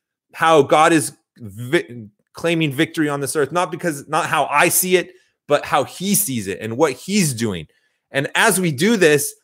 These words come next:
I think God uses these times to help push that along. And I think it's important for us to do that as well. And so seeing these things like Justin Bieber, Kanye West talk about these things and preaching the gospel in these ways that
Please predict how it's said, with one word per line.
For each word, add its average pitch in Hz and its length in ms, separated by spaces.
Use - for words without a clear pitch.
I 143 80
think 165 160
God 156 220
uses 175 280
these 156 180
times 165 360
to 127 80
help 175 280
push 170 200
that 131 180
along. 120 480
And 135 120
I 143 60
think 170 140
it's 156 100
important 143 520
for 131 120
us 123 200
to 110 80
do 120 200
that 110 160
as 95 120
well. 107 280
And 131 120
so 175 140
seeing 247 340
these 185 200
things 151 220
like 131 100
Justin 185 360
Bieber, 160 280
Kanye 185 340
West 165 260
talk - 300
about 170 240
these 123 160
things 90 220
and 120 120
preaching 220 420
the 190 80
gospel 156 500
in 147 120
these 147 200
ways 185 420
that 156 240